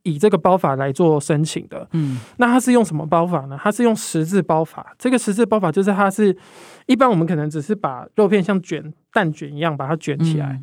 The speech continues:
Speaker 2: 嗯，嗯。
Speaker 1: 可是他是用十字的包法呢，让这个料包裹的过程当中不会料掉出来。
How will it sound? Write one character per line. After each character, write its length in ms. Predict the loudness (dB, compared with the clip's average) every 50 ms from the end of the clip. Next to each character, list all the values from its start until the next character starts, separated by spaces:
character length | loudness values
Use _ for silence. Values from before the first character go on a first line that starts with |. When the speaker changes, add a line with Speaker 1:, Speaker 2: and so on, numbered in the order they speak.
| -10 -8
Speaker 2:
嗯， 200 | -6 -6 -6 -6
嗯。 40 | -4
Speaker 1:
可 120 | -2 0
是 60 | 2 2
他 120 | 2 2
是 160 | 2 0 -2 -2 -2 0
用 160 | 2 2 2
十 260 | 0 -4 -4 -4 -4
字 140 | -2 0 0
的 100 | 0 0
包 220 | 0 0 0 0 0
法 160 | -2 -4 -6 -6
呢， 100 | -8 -18 -20 -12 -4
让 280 | 0 2 2 2 0 -4 -10 -18 _
这 140 | -2 -2 0
个 100 | 0 2
料 300 | 2 4 4 2 2 0 _ _ _ _ _ 0
包 180 | 2 2 2
裹 160 | 2 0 0 0
的 80 | -2
过 220 | -2 0 0 0 0
程 160 | 0 -2 -2
当 160 | -2 -2 -2
中 160 | -2 -2 -2
不 120 | -2 -2 0
会 300 | 0 0 0 -2 -4 _ _
料 240 | -2 0 0 0 0
掉 220 | 0 -2 -4 -4
出 160 | -4 -6 -8 -8
来。 200 | -8 -12 -16